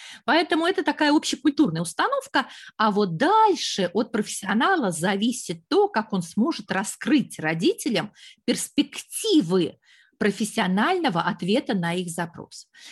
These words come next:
Я согласна с тем, что термин профориентолог или профориентатор — это не оптимальный термин. Да, действительно, очень часто запрос на профессионала в этой области возникает у родителей в связи с выбором направления для продолжения образования.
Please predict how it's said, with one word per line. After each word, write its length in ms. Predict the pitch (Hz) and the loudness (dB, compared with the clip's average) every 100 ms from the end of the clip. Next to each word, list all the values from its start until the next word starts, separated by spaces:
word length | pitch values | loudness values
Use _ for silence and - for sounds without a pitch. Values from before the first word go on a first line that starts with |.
| - | -2
Я 80 | 381 | 0
согласна 440 | 415 392 427 339 | 4 4 4 2
с 80 | - | -6
тем, 220 | - 403 | 0 0
что 380 | 392 - 277 220 | -2 -2 0 2
термин 480 | - 311 294 262 226 | 2 2 2 2 0
профориентолог 1120 | 269 320 - 220 202 226 214 349 339 247 - | 2 2 2 2 2 2 2 2 4 2 0
или 140 | 202 180 | 0 0
профориентатор — 1120 | 170 285 - 190 202 208 - 339 320 247 214 - - - | 2 0 2 0 2 0 0 2 2 0 -2 -8 -18 -4
это 220 | 233 302 | 0 4
не 160 | 269 302 | 4 4
оптимальный 640 | 294 - 277 277 254 214 | 2 0 2 2 2 2
термин. 400 | 196 117 - - _ _ _ _ - - | 0 -6 -8 -16 _ _ _ _ -18 -4
Да, 260 | 220 403 330 | 2 4 2
действительно, 720 | 269 - 359 427 320 262 233 | -2 0 0 4 4 4 2
очень 300 | 240 - 240 | 0 0 0
часто 420 | 233 415 453 - | 0 0 0 0
запрос 720 | 214 262 254 320 370 226 - - - - - | 0 0 0 4 4 4 0 -8 -16 -8 0
на 200 | 277 294 | 2 2
профессионала 680 | 202 196 247 254 285 233 | 0 -2 0 2 2 2
в 100 | 175 | 0
этой 220 | 220 233 339 | -2 2 2
области 400 | 466 392 - 226 | 4 2 0 -2
возникает 600 | 226 247 240 320 269 202 | -2 -2 0 2 2 0
у 60 | |
родителей 720 | 220 262 381 466 330 302 - - _ | 0 0 -2 0 4 4 2 -8 _
в 80 | - | -4
связи 320 | 214 254 370 | 0 4 4
с 140 | - | 2
выбором 440 | 196 320 294 269 226 | 2 2 4 4 4
направления 840 | 294 247 254 220 262 320 302 240 | 2 2 0 2 4 4 4 2
для 300 | 175 208 240 | 0 2 2
продолжения 720 | 240 185 175 190 - 226 220 196 | 2 -2 -2 -2 0 2 4 2
образования. 640 | 170 170 226 185 - 202 | 0 0 0 0 -6 -10